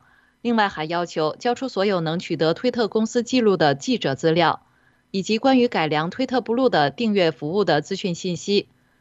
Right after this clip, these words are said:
F T C正在对推特进行全面调查。报道说，美国众议院司法委员的一份报告指责说，F T C正在把联邦机构武器化，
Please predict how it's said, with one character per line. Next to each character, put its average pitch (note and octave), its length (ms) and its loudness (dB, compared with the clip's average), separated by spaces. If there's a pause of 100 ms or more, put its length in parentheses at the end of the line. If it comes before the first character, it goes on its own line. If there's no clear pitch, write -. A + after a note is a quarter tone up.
(240)
F G#3+ 240 -2
T A#3+ 140 -4
C C4+ 240 -4
正 A3+ 180 -4
在 F#3 160 -2
对 B3+ 160 2
推 G#3+ 200 -2
特 G#3 200 0
进 G3 160 -4
行 E3 220 -4
全 D3 240 -4
面 G#3 180 0
调 D#3+ 180 2
查。 D3 360 -2 (380)
报 G#3 140 2
道 D#3+ 140 2
说， F3 340 0 (200)
美 G3 140 -6
国 A3+ 180 4
众 C4+ 200 0
议 A#3+ 40 0
院 G3 200 2
司 C4 140 -8
法 F#3+ 200 -2
委 F3+ 100 -2
员 C#3+ 220 -2
的 F#3 100 -2
一 F3 100 -4
份 G3 200 -2
报 G3+ 160 2
告 A3 200 2
指 D#3 160 -4
责 D3+ 200 -4
说， F3 340 0 (440)
F F#3+ 180 -6
T A3+ 140 -8
C C4 220 -6
正 B3 180 -6
在 G3+ 140 -2
把 D3+ 160 -4
联 D3+ 220 -4
邦 A3 180 -2
机 B3 140 -6
构 A3+ 200 4
武 D#3 220 -4
器 A3+ 220 -4
化， D#3 340 0